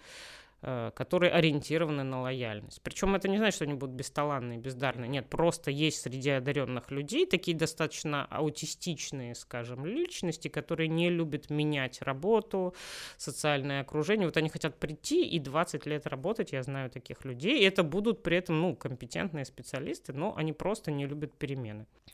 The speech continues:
Если твой дивизион, э, ориентирован, как бы, на п-, вообще в целом как дивизион на принесение этих самых мамонтов, тебе придется научиться с-, ра-, работать с вот этими нестабильными людьми,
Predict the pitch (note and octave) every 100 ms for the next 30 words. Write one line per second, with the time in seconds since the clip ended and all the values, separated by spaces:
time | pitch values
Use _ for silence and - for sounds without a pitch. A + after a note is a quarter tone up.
0 | - E3 D#3 E3 D3 B2 D3+ D#3+ D#3 C3
1 | C3+ C3+ C3+ D3 C#3+ C3+ B2+ - C3 B2
2 | A#2+ A#2+ - C#3 C#3+ D3 - C3+ B2 B2+
3 | A#2+ - B2 B2 C3 B2 B2 A2+ - C#3+
4 | C#3+ D3 - B2 - - B2+ B2 B2+ A#2+
5 | B2+ C3 B2+ A#2 A#2+ B2 B2+ B2+ - C3+
6 | A#2+ A#2 A#2+ - C#3 B2+ - F3+ C4 E4+
7 | C#4 A3+ - - - - - - - D#3+
8 | D#3 C#3+ C3+ C3+ F3 - D#3+ D3 C3+ -
9 | C#3 - C3 - C3 C3+ C3 A#2+ D#3 D#3+
10 | - - B2+ A#2+ - B2+ C3+ C3 C#3 C#3
11 | - C3+ C3 B2+ B2 A#2 A2+ A#2 C3+ F#3
12 | C4